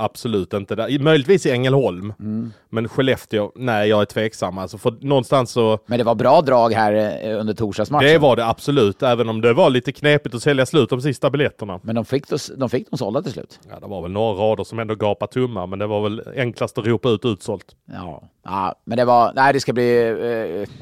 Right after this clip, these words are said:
Speaker 2: nej, men jag säger, ja, okej. Fyra tre matcher till Skellefteå, du säger fyra två till, eh, Rögle.
Speaker 1: Ja, men då får vi i alla fall någon som vinner på hemmaplan. Det är faktiskt det man vill ha.
Speaker 2: Mm.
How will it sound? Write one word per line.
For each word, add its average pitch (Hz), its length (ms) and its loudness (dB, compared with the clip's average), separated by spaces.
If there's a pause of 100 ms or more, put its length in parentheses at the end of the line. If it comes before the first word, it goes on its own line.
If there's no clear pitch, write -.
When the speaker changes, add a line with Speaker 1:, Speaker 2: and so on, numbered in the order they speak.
(100)
Speaker 2:
nej, 147 140 4
men 185 40 2
jag 196 120 8
säger, 160 160 0
ja, 160 200 6 (140)
okej. 139 200 -4 (380)
Fyra 196 180 8
tre 170 140 6
matcher 147 300 2
till 127 360 0
Skellefteå, 117 480 0
du 107 100 -2
säger 107 200 -2
fyra 104 280 -2
två 95 160 -10
till, 92 240 -8 (100)
eh, 98 100 -6
Rögle. 98 600 -2 (220)
Speaker 1:
Ja, 107 260 -2
men 110 140 -4
då 110 80 0
får 113 180 -2
vi 107 60 0
i 110 40 0
alla 107 120 -2
fall 107 160 -4
någon 101 160 -6
som 104 120 -8
vinner 98 220 -4
på 87 120 -12
hemmaplan. 98 520 -6
Det 104 80 2
är 101 60 2
faktiskt 104 320 -6
det 110 160 0
man 98 180 -6
vill 101 180 -6
ha. 95 420 -4
Speaker 2:
Mm. 87 440 -12